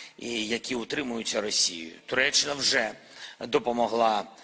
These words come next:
зі звільненням наших людей, і військових, і цивільних. І сьогодні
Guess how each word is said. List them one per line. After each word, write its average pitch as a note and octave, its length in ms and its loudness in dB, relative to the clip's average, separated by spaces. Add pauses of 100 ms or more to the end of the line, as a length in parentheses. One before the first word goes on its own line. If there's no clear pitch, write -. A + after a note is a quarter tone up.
зі C#3+ 200 2
звільненням A2 680 0
наших A2 440 2
людей, C#3 360 -6 (560)
і B2+ 160 0
військових, C#3 720 -2 (340)
і B2+ 100 -4
цивільних. G2 680 -2
І G#2+ 40 -8
сьогодні C3 600 -2